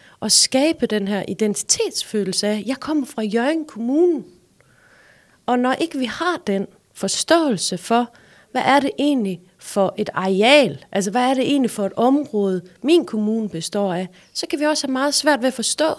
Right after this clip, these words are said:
hvorfor dem over i Ugilt, de skal have en legeplads, når nu vi mangler en i Tversted. Så det er enormt vigtigt, at vi også laver det der identitetsarbejde, at vi forstår, jamen, vi er sammen om at dele de her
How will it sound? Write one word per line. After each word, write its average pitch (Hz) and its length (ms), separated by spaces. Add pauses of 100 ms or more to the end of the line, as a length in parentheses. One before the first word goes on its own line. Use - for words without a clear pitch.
(360)
hvorfor 269 200
dem 277 200
over 269 200
i 233 120
Ugilt, 269 480
de 254 80
skal 262 140
have 269 80
en 254 60
legeplads, 269 680 (200)
når 220 100
nu 240 120
vi 247 160
mangler 208 440
en 214 340 (380)
i 269 60
Tversted. 262 640 (720)
Så - 180 (200)
det 262 80
er 269 40
enormt 269 460
vigtigt, 294 460 (400)
at 202 160
vi 220 60
også 247 280
laver 285 420
det 214 200
der 208 240 (180)
identitetsarbejde, 190 1500
at 175 140
vi 208 80
forstår, 294 520 (300)
jamen, 240 140
vi 269 80
er 254 40
sammen 302 420
om 196 180
at 196 140
dele 208 220
de 175 160
her 175 220